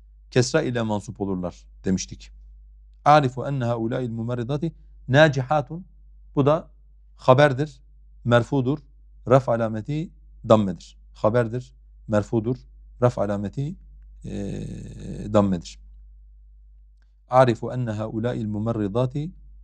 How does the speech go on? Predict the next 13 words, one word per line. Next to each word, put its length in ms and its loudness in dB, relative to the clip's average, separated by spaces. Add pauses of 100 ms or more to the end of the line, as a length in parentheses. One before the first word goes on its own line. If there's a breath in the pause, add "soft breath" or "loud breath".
(140)
nacihatun 1120 -2 (640)
demiş. 320 -10 (840)
Peki. 220 -6 (1800)
Bir 200 2
diğeri 260 4
keenneydi. 680 -2 (1300)
Keenne 420 4
de 220 0 (640)
söylemiştik 600 0
zaten, 320 -4
sanki, 580 -4
adeta 640 -2 (540)
gibi, 460 0